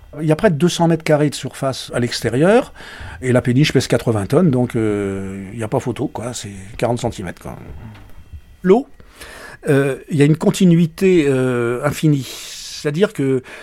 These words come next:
euh, moi, je sais que les anguilles, là, qui passent sous ma péniche, hein, dans deux ou trois ans, elles seront en train de pondre dans le golfe du Mexique, d'accord ? Ça me parle, ça.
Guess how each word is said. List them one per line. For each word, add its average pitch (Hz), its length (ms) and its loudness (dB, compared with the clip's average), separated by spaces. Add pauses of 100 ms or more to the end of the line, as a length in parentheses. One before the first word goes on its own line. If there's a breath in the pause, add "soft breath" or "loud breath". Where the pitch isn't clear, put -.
(220 loud breath)
euh, 139 200 -4
moi, 185 160 6
je 175 100 4
sais 180 220 2
que - 100 -2
les 147 220 4
anguilles, 147 320 2
là, 110 160 -4
qui 113 100 -12
passent 127 200 -6
sous - 120 -6
ma 120 120 -2
péniche, 117 600 -6 (140)
hein, 131 220 -2 (380 loud breath)
dans 131 200 0
deux 147 100 6
ou 220 140 4
trois 156 280 4
ans, 240 380 4
elles 131 80 -4
seront 170 220 4
en - 20 6
train 147 160 2
de 139 60 2
pondre 190 320 4
dans 135 80 0
le 135 60 2
golfe 151 160 4
du 147 60 0
Mexique, 131 360 -2
d'accord ? 151 440 -10 (1200 loud breath)
Ça - 120 -2
me 151 80 2
parle, 214 300 2
ça. 120 220 -12